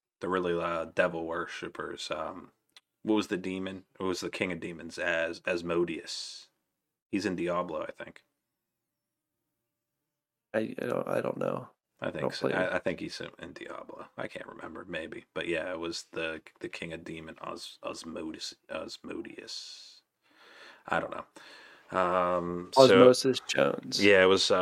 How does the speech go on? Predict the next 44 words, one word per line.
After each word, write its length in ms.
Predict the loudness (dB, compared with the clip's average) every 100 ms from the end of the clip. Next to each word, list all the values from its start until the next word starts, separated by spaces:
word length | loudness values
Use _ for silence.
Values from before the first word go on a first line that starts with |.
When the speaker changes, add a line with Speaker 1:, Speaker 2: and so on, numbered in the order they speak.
| 4 2
Speaker 1:
Osmosis 560 | 2 6 6 6 0 2
Jones, 600 | 4 4 4 0 -6 -12 _ _
uh, 220 | 0 0
voiced 520 | 2 6 8 6 0 0
by 500 | 0 0 -2 -2 -4 -10 _ _ _
Speaker 2:
Bill 140 | 10
Murray. 480 | 10 10 8 6 0 _
Speaker 1:
Sinbad. 640 | -6 -2 -2 -4 -6 -6 -8 _ _ _ _ _ _ _ _
Speaker 2:
Oh 400 | 4 4 4 -2 -4
God, 260 | -2 -2 -4
no. 100 | 6
Speaker 1:
Bill 120 | 8
Murray 280 | 10 10 10
is 140 | 8 6
in 100 | 0
that 140 | -2
movie, 240 | -4 -4
though. 180 | -4 -6 -8 0
I 80 | 2
feel 140 | 6 6
like 120 | 8
we 80 | 10
Speaker 2:
Yeah, 100 | 12 12
Speaker 1:
talked 100 | 12
Speaker 2:
I 20 |
Speaker 1:
about 220 | 10 10
Osmosis 580 | 10 8 6 8 6 8
<laughs> 20 |
Jones 340 | 6 6 2 0
one 200 | 0 -6
time. 460 | -6 -6 -6 -8 -8 -12 -20 -20 -4
Speaker 2:
I 80 | -4
think 240 | -2 0 4
we 100 | 8
did 240 | 6 6
too. 320 | 6 6 6 2
I'm 120 | 4 8
pretty 220 | 10 10
sure 280 | 10 8 10
Bill 220 | 8 12
Murray 320 | 12 12 10
voiced 340 | 6 4 4
Osmosis 500 | 2 6 4 4 -2
Jones. 500 | 2 4 2 -4 -12